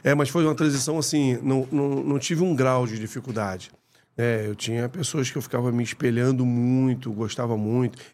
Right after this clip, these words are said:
era, era da minha época, Paulo Roberto Falcão. Pô, uma vez eu encontrei Andrade, né?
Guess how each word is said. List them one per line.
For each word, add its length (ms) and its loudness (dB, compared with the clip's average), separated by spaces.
era, 140 -4
era 160 2
da 100 -2
minha 140 -2
época, 340 -4
Paulo 240 -2
Roberto 300 -4
Falcão. 380 -4
Pô, 100 -10
uma 280 -2
vez 180 0
eu 80 2
encontrei 1300 0
Andrade, 800 -2
né? 340 0